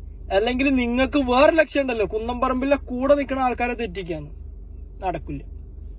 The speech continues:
അത് നടക്കില്ല മക്കളെ. ഏ, അപ്പോ പാലക്കാടുള്ള, ഏ, പാലക്കാടുള്ള കുന്നംപറമ്പിൽ കള്ളു കുടിക്കാൻ പൈസ ഇല്ലാതെ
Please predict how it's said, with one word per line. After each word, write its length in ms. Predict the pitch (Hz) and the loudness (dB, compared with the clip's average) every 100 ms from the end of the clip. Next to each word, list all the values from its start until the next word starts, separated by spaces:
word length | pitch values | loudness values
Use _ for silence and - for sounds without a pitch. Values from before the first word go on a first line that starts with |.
| - - - - - - - - - - - - - - - | -12 -12 -14 -14 -16 -16 -14 -14 -14 -16 -16 -16 -14 -14 -10
അത് 260 | 170 196 240 | -8 -2 0
നടക്കില്ല 440 | 160 147 143 147 | 0 -2 -4 -4
മക്കളെ. 440 | 147 - - - - - - - - - - - - - 160 | -6 -8 -12 -12 -12 -12 -14 -14 -14 -14 -14 -12 -12 -8 -2
ഏ, 120 | 175 - - - - | -2 -2 -12 -14 -8
അപ്പോ 240 | 156 220 214 165 - - - - | 2 4 4 -2 -10 -12 -10 -2
പാലക്കാടുള്ള, 960 | 185 175 233 240 240 254 285 247 196 180 - - - - - 170 | 4 4 4 4 6 6 4 4 2 2 -4 -16 -16 -16 -12 -6
ഏ, 100 | 170 165 - - - - - | -4 -4 -8 -10 -12 -12 -2
പാലക്കാടുള്ള 960 | 165 190 247 240 247 254 247 180 156 - - - - - - - - - 202 | 4 6 6 4 4 4 2 2 2 -4 -12 -14 -12 -14 -14 -14 -14 -10 -6
കുന്നംപറമ്പിൽ 580 | 202 226 240 214 190 185 | -2 2 4 4 0 4
കള്ളു 220 | 175 180 240 | 4 4 2
കുടിക്കാൻ 260 | 214 196 | 2 0
പൈസ 340 | 180 151 156 220 | 0 -6 -2 0
ഇല്ലാതെ 340 | 180 151 | 0 -2